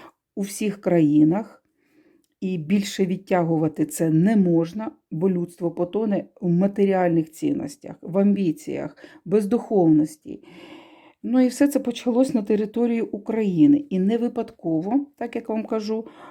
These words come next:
бо для Всесвіту Україна — це верховний жрець, з-, жрець, це є наставник. Зрозуміло? Я вам і, м,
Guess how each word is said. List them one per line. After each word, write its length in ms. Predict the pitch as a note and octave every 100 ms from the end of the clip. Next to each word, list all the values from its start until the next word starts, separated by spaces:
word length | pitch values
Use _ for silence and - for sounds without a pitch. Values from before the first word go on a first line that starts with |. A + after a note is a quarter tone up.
| -
бо 240 | E3 G3
для 200 | E3 F#3
Всесвіту 760 | F3+ - E3+ E3+ D#3+ D#3+ F3 -
Україна — 840 | F3+ - F3 E3 E3 G3 A3 B3+ C4 _ - _
це 140 | F3+
верховний 560 | E3 E3+ - E3+ E3 D#3+
жрець, 580 | E3+ E3+ G3 A#3+ - _
з-, 260 | D#3+ F#3 -
жрець, 560 | C3+ F3 E3+ A#3 C4 - _
це 180 | -
є 320 | E3+ D#3 F#3+ A#3 _ _
наставник. 960 | E3+ E3+ - - D3 C#3 C#3+ C#3+ - _ _ _ _
Зрозуміло? 680 | G#3 G3 G3+ G#3+ A#3 G3+ - _ _ _ - _ _ _ _ _ _ -
Я 180 | G3
вам 220 | G#3+ A#3 - -
і, 240 | G#3+ G3 _ -
м, 600 | F#2+ F2 E2+ F2+ - -